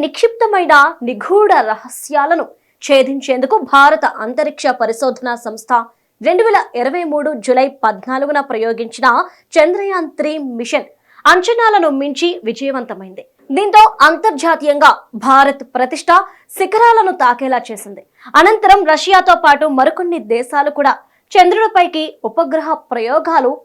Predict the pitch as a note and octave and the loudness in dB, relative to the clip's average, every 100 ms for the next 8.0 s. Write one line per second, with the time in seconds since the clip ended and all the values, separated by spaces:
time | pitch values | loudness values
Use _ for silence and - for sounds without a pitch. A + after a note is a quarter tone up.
0 | - G#3+ A#3 A#3 G#3+ G#3+ G3 - _ _ | -12 -12 -10 -12 -12 -10 -10 -12 _ _
1 | _ - F4 D#4 E4 E4 D#4+ C#4+ D#4+ F4 | _ 0 2 2 2 2 2 0 -2 -2
2 | F#4+ D#4+ D4+ D4+ F#4 F4+ F4 C#4+ D#4 F#4+ | -2 -4 -6 -2 -2 -2 -2 0 2 2
3 | G4+ F4 - C4 C4+ C4 B3+ - - - | 0 -2 -8 -8 -6 -8 -12 -14 -20 -20
4 | _ _ _ _ _ - F#4 F#4 G#4 G#4+ | _ _ _ _ _ 2 4 4 2 2
5 | F#4+ F4+ G#4 G4+ F4+ F#4 E4+ D#4 C#4 D4 | 2 2 2 2 0 -2 -2 0 2 2
6 | D#4 C#4+ C4+ A3+ B3 G#3 B3+ C4+ - _ | 0 -4 -8 -4 -6 -6 -4 -4 -6 _
7 | - B3+ C#4+ C#4+ C4+ - B3+ B3+ B3 | -8 -8 -6 -10 -10 -6 0 0 2